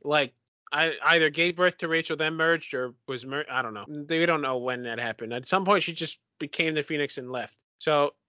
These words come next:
Rachel was still in training on that Earth, right, at the school, and she be-, she became friends with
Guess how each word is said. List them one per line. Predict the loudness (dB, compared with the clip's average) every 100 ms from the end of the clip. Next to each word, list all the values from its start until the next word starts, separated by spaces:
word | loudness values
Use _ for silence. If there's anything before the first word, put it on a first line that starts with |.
| _ -2
Rachel | 4 4 6 6 6
was | 4 0 0 -16 _
still | -4 0 0
in |
training | 0 0 0 0
on | -2 2
that | 0 0
Earth, | -4 -4 _ _ -4
right, | 0 0 -2 _ _ -6
at | -4
the | -4
school, | -2 2 2 2 -8 _ _ 2
and | 4 4
she | -2
be-, | -2 -4 -4 -14 -10
she | -4
became | 0 -2
friends | 2 2 2 2
with | 0